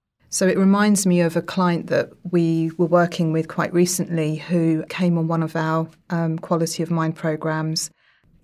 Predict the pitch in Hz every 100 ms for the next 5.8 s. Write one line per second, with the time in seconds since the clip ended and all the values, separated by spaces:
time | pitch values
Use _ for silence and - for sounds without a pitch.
0 | _ 233 233 233 226 208 214 202 196 190
1 | 180 180 175 175 190 180 - 175 180 180
2 | 175 - 175 185 180 175 160 170 - 170
3 | 160 160 - - - 190 185 180 - 185
4 | 180 175 160 165 - 170 160 - 165 170
5 | 160 - 165 160 156 165 160 -